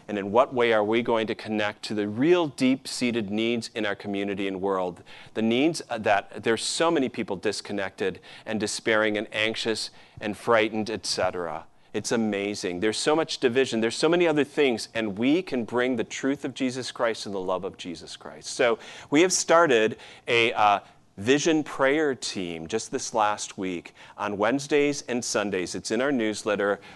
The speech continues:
You'll have Zoom links to be able to be involved in that. We'd love for you to join in. It's no, not at all too late to join into this, because that is one of the things that we're looking at. Not just, um,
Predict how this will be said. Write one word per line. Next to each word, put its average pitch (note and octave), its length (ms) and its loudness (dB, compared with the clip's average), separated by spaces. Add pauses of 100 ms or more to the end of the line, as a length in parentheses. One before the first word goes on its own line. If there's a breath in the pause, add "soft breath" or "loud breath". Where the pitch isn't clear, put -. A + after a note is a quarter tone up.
(160 loud breath)
You'll G2 220 -2
have G2+ 220 0
Zoom B2+ 300 2
links B2 320 0
to A2+ 60 -8
be G#2+ 140 2
able G#2+ 160 2
to G#2 60 -4
be G2+ 120 -2
involved A#2+ 440 4
in A#2+ 60 -2
that. A#2 140 0
We'd B2 160 -2
love F#3+ 400 4
for G3+ 80 0
you D#3+ 120 4
to C#3 100 0
join C#3+ 320 2
in. D3 160 2
It's G#2 220 -4
no, D3+ 320 4
not C#3+ 320 2
at G#2 100 -2
all C#3 400 6
too G#2+ 240 -2
late F#2+ 240 0
to - 80 -10
join G2+ 320 -2
into B2 240 -2
this, G#2 220 -2
because A#2 340 -2 (280 loud breath)
that D3+ 200 8
is G3 100 2
one D3+ 140 4
of D3+ 80 4
the D3 80 2
things C3+ 240 0
that D3 100 2
we're C#3 120 4
looking D#3 340 2
at. F#2+ 140 -2 (200 loud breath)
Not D3 300 4
just, D3+ 720 4 (1200 loud breath)
um, G#2+ 400 4